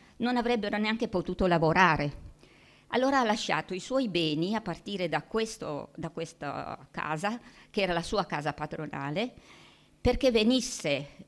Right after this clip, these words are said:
eh, realizzato quello che i ciriacesi chiamavano l'ospedaletto, in modo che bambine con non meno di cinque anni, dice il testamento, e non più di dieci,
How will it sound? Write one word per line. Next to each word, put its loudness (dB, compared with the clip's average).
eh, -2
realizzato 0
quello 2
che -4
i -6
ciriacesi -2
chiamavano -2
l'ospedaletto, -6
in 0
modo 2
che -4
bambine 2
con -2
non 4
meno 4
di -2
cinque 0
anni, 0
dice -6
il -4
testamento, -2
e -2
non -2
più -2
di -4
dieci, -6